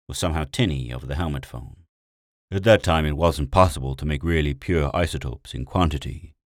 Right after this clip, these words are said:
so there were only limited results, but it was enough to justify further research. This particular set of chambers and chemical elements is a hundred and fifty years old.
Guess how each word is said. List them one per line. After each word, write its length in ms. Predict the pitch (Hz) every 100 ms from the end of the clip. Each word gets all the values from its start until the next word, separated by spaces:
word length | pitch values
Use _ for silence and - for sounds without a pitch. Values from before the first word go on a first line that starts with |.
| _ _ _ _ -
so 200 | 101 92
there 140 | 85
were 60 | 85
only 240 | 87 82
limited 460 | 82 85 76 69 67
results, 680 | 65 85 73 - _ - _ _ _ _ -
but 120 | 98
it 20 |
was 160 | 92 85
enough 300 | 95 85 -
to 100 | 69
justify 580 | 87 80 73 73 71
further 380 | 67 85 80 69
research. 800 | 67 90 - 65 57 _ - - _ _ _ _ _
This 100 | 90
particular 480 | 80 - 98 87 76
set 260 | - 85
of 120 | 71
chambers 580 | - 101 90 76 71 65
and 160 | 60 65
chemical 400 | 95 82 71 67
elements 500 | - 92 78 71 - - _ _ _
is 100 | 82
a 80 | 85
hundred 240 | 82 71
and 100 | 65
fifty 280 | 71 - 71
years 280 | 71 67 65
old. 480 | 85 69 62 -